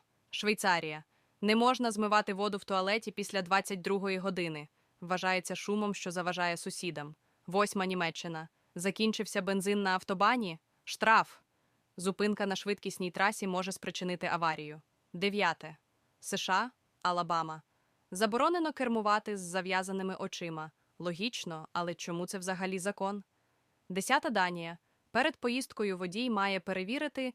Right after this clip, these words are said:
чи не ховається хтось під машиною. Раніше безхатьки та діти часто ховалися під авто. Одинадцята. Австралія. Заборонено носити рожеві штани після полудня в неділю. Старий, але досі чинний закон.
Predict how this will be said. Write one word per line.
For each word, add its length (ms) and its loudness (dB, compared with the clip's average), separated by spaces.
чи 140 -2
не 100 2
ховається 480 0
хтось 260 -4
під 160 -8
машиною. 640 -4
Раніше 480 0
безхатьки 600 -4
та 140 -6
діти 380 -8
часто 420 -6
ховалися 500 -8
під 180 -10
авто. 400 -12
Одинадцята. 840 -2
Австралія. 720 -2
Заборонено 640 -4
носити 420 -8
рожеві 360 -8
штани 360 -6
після 320 -8
полудня 420 -8
в 60 -12
неділю. 520 -8
Старий, 540 -6
але 200 -4
досі 300 -8
чинний 380 -10
закон. 420 -14